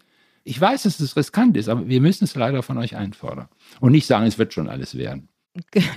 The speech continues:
Speaker 2: genau, und jetzt stehen wir ja in, äh, einer wirklich sehr schwierigen Ausgangssituation. Die Ampel ist, äh, gut zwei Jahre im Amt. So viel Zeit bleibt nicht mehr und wie wir schon gesagt haben, vor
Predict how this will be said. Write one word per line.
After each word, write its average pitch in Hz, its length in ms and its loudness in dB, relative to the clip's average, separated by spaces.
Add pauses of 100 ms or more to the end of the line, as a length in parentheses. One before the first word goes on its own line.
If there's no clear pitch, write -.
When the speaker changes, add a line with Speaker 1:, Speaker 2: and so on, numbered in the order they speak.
(120)
Speaker 2:
genau, 170 320 2
und 147 140 -4
jetzt 170 160 -2
stehen 190 320 2
wir 185 100 4
ja 175 220 4
in, 165 420 0
äh, 160 300 0
einer 165 480 0
wirklich 175 380 -6
sehr 175 340 0
schwierigen 180 420 0
Ausgangssituation. 190 1300 -2
Die 175 160 -4
Ampel 165 320 -2
ist, - 420 -6
äh, 165 220 -2
gut 180 240 -4
zwei 156 280 0
Jahre 160 380 0
im - 160 -6
Amt. 208 380 0 (400)
So 180 160 2
viel 180 160 0
Zeit 151 220 0
bleibt 180 260 0
nicht 190 160 -2
mehr 190 240 2
und 175 420 -2
wie 170 240 -6
wir 160 160 2
schon 160 160 -2
gesagt 156 320 0
haben, 160 260 2
vor 170 600 2